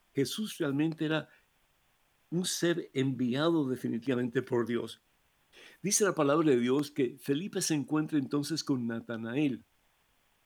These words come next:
La palabra Natanael significa regalo de Dios. Nata, regalo, el Dios, regalo de Dios. Pero Natanael tenía otro nombre y su nombre era Bartolomé.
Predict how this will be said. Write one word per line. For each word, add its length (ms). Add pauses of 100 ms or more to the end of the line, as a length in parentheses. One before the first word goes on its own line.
(120)
La 120
palabra 540
Natanael 1000
significa 640 (140)
regalo 600
de 160
Dios. 400
Nata, 640 (420)
regalo, 540 (120)
el 420
Dios, 460
regalo 440
de 80
Dios. 260 (400)
Pero 180
Natanael 440
tenía 280
otro 240
nombre 480
y 160
su 140
nombre 300
era 140
Bartolomé. 920